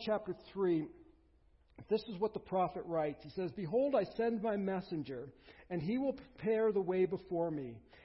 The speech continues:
And the Lord whom you seek will suddenly come into his temple, and the messenger of the covenant in whom you delight.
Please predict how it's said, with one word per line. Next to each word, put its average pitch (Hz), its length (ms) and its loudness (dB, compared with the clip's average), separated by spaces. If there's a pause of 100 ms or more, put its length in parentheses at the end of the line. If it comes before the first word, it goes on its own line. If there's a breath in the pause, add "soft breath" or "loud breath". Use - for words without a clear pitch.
(140 loud breath)
And 190 180 2
the 196 80 4
Lord 277 640 2 (280 loud breath)
whom 277 380 4
you 247 320 2 (280)
seek 190 360 -2
will 208 220 2 (140)
suddenly 269 420 0
come 214 240 -2
into 214 280 0
his 233 140 -2 (100)
temple, 208 460 -4 (220 loud breath)
and 202 160 2
the 202 40 2
messenger 247 560 0
of 285 60 0
the 277 80 -2
covenant 190 480 -2
in 185 140 -2
whom 226 260 -2
you 247 140 0
delight. 202 480 0